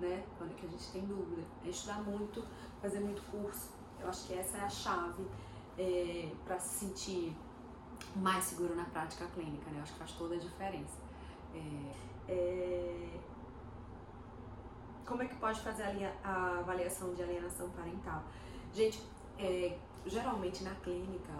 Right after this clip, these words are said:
a gente recebe uma parte, né, que tá sendo alienada. Às vezes é mais difícil, dependendo do caso, os dois virem, né? Depende do nível da briga também.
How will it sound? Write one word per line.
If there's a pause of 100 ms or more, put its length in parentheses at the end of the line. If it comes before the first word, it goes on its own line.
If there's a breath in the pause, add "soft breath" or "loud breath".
a
gente
recebe
uma
parte,
né, (100)
que
tá
sendo
alienada.
Às
vezes
é
mais
difícil, (580 loud breath)
dependendo
do
caso, (680)
os
dois
virem,
né?
Depende
do
nível
da
briga
também.